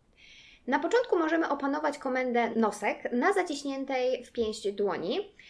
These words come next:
Zaciskamy pięść i między palce wkładamy sobie przysmak. Pies naturalnie, chcąc wydobyć przysmak, dotyka pyszczkiem dłoni, e,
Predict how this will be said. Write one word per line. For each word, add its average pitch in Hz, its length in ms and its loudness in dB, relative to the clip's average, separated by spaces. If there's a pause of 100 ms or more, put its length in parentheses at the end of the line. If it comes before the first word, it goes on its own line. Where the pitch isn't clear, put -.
(140)
Zaciskamy 403 500 4
pięść 320 340 -2
i 587 280 2
między 262 180 2
palce 302 380 -2 (240)
wkładamy 339 460 2
sobie 240 500 0
przysmak. - 720 -2
Pies 403 220 2
naturalnie, 277 640 0
chcąc 233 340 -2
wydobyć 320 520 2
przysmak, 240 640 -6
dotyka 339 380 -2 (140)
pyszczkiem 226 680 -4
dłoni, 185 480 -2 (580)
e, - 40 -4